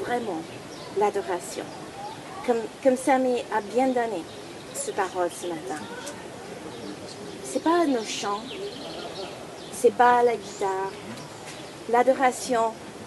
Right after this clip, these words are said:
oui, c'est ça. Mais ce n'est pas ça vraiment ce qui est le cœur et la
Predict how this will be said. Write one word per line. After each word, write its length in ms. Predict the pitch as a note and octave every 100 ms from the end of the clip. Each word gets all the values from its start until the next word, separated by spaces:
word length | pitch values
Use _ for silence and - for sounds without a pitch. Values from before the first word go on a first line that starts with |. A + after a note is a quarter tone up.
| -
oui, 220 | G3+ C#4+ E4 - - -
c'est 160 | E4+ F4
ça. 120 | - E3+ F3 - - - - - - - - - -
Mais 100 | G#3+ A3
ce 160 | -
n'est 60 | A#3
pas 180 | C4 B3+
ça 380 | - C#4+ C4+ B3 -
vraiment 480 | - A#3+ A#3 A#3 C#4 - - - -
ce 120 | - -
qui 240 | B3+ A3+ - - - - - - - - -
est 80 |
le 140 | A#3+ A3+ -
cœur 300 | - D4 G3+ C3+ - - - - - - - -
et 60 | A#3
la 120 | A3+